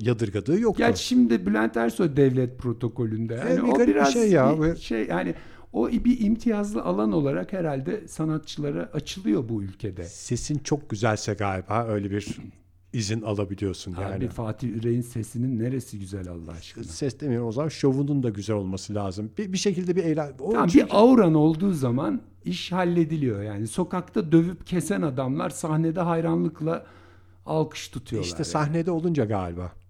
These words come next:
Speaker 1: Çünkü onlar sahnede olan insanlar gerçek
Speaker 2: Ama
Speaker 1: insanlar
Speaker 2: Zeki
Speaker 1: değil.
Speaker 2: Müren bu <laughs> Evet, değil mi? Onlar bir,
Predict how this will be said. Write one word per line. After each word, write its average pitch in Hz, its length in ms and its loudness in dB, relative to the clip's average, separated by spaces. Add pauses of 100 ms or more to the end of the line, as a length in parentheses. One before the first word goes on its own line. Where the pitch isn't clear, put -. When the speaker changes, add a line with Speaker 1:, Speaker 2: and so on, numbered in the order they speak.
(220)
Speaker 1:
Çünkü 147 260 2
onlar 139 280 4
sahnede 123 420 0
olan 123 240 2
insanlar 117 400 -2
gerçek 101 400 -2
Speaker 2:
Ama - 80 -2
Speaker 1:
insanlar 117 440 6
Speaker 2:
Zeki - 120 4
Speaker 1:
değil. 202 140 4
Speaker 2:
Müren 190 400 -2
bu - 100 -8 (200)
<laughs> - 220 -2 (120)
Evet, 156 320 0
değil 196 100 -2
mi? 165 60 0
Onlar 139 420 -2
bir, 139 120 -6